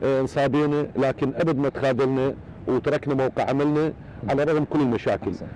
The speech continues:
Speaker 1: رسالتنا للمواطن العراقي اليوم، الطبيب هو الثروة الوطنية والسلاح اللي بيدك،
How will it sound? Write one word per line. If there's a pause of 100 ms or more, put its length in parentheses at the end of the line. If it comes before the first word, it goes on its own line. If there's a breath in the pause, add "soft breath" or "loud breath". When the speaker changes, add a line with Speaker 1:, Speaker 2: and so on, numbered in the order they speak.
(140)
Speaker 1:
رسالتنا
للمواطن
العراقي
اليوم،
الطبيب (180)
هو
الثروة
الوطنية
والسلاح
اللي
بيدك،